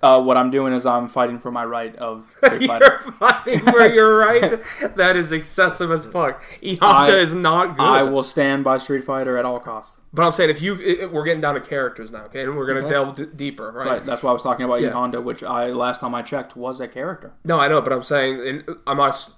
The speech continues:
Speaker 2: gonna be just saying, like, basic stuff about the franchise. I'm saying, like, okay, now I'm gonna go into it. If we're going for fat character versus fat character,
Speaker 1: Mm-hmm.
Speaker 2: right, which would obviously include comedy, which would include ability,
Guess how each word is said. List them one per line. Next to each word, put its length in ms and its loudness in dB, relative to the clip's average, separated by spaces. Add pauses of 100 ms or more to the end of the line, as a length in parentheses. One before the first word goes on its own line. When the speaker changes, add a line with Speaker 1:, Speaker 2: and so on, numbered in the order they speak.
(120)
Speaker 2:
gonna 200 -2
be 100 -8
just 180 -8
saying, 220 -4
like, 160 -4 (520)
basic 440 -6
stuff 220 -4
about 220 -4
the 60 -8
franchise. 460 -6
I'm 80 -16
saying, 160 -8
like, 140 -4
okay, 260 0
now 120 4
I'm 40 2
gonna 160 -2
go 220 0
into 180 -4
it. 80 -10 (580)
If 160 -2
we're 140 -2
going 380 2
for 260 0
fat 300 -2
character 320 -2
versus 260 -4
fat 220 -2
character, 520 -14
Speaker 1:
Mm-hmm. 260 -12 (200)
Speaker 2:
right, 380 -4
which 140 -8
would 180 -10
obviously 520 -2
include 320 -4
comedy, 500 -4 (460)
which 180 -8
would 140 -2
include 500 -4 (140)
ability, 580 0